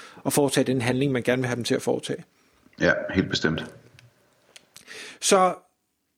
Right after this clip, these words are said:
Speaker 1: hva-, om man gør det ene, man gør det andet, og hvornår man angiver, jamen, det må, det må man som lytter selvfølgelig selv, øh, føle efter. Øh, men
Speaker 2: Ja, man kan sige, der er også, der er også en tredje vej i virkeligheden, ikke, som er at sige, men, øh,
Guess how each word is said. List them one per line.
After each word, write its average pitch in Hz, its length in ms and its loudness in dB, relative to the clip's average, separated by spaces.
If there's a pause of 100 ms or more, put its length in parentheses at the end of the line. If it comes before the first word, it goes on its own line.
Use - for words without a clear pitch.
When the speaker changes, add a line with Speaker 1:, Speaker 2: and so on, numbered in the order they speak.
(260)
Speaker 1:
hva-, 196 140 2
om 208 60 2
man 214 160 4
gør 226 140 6
det 233 220 2
ene, 240 120 2
man 220 120 0
gør 202 140 4
det 220 80 2
andet, 208 360 4
og 160 80 -2
hvornår 190 300 4
man 196 180 0
angiver, 190 400 2
jamen, 156 200 -4
det 202 140 4
må, 180 420 4
det 185 140 -4
må 185 100 -2
man 180 160 -2
som 160 160 -6
lytter 180 220 -4
selvfølgelig 175 340 -6
selv, - 280 -4 (240)
øh, 143 500 4 (400)
føle 151 520 4
efter. 170 340 -2 (200)
Øh, 147 440 -2 (600)
men 151 280 -6
Speaker 2:
Ja, 90 140 4
man 98 120 6
kan - 80 -2
sige, 101 140 4
der 107 60 6
er 104 60 8
også, 101 280 4
der 92 60 6
er 92 40 8
også 113 120 2
en 113 60 -2
tredje 113 320 6
vej 87 180 6
i 82 60 2
virkeligheden, 87 400 0
ikke, 92 140 -2
som 87 160 0
er 85 140 4
at 82 160 4
sige, 85 180 2
men, 80 220 4
øh, 80 360 4